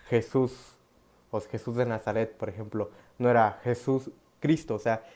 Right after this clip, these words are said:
el Cristo lo ganó cuando descubrió su verdad. Eh, algunas lecturas como "Yo soy la verdad y la vida", eh, "Yo soy la resurrección y la vida".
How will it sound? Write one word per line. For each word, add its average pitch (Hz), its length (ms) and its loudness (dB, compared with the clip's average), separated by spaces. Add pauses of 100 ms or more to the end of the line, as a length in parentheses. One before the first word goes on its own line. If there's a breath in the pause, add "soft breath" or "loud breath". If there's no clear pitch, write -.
(140 loud breath)
el 120 200 0
Cristo 143 420 -2
lo 123 140 0
ganó 113 320 -4
cuando 117 300 -4
descubrió 113 760 -2
su - 180 -4
verdad. 110 480 0 (340 soft breath)
Eh, 110 500 -2 (140)
algunas 113 340 -4
lecturas 113 500 -2
como 107 260 -6
"Yo 113 240 0
soy 113 360 -4 (160)
la 110 120 0
verdad 104 420 0
y 113 60 -4
la 101 140 -2
vida", 101 300 -4 (440 soft breath)
eh, 104 340 -4
"Yo 113 100 -4
soy 120 180 -4
la 110 120 -2
resurrección 101 800 -8
y 107 40 -4
la 98 100 -2
vida". 101 320 -4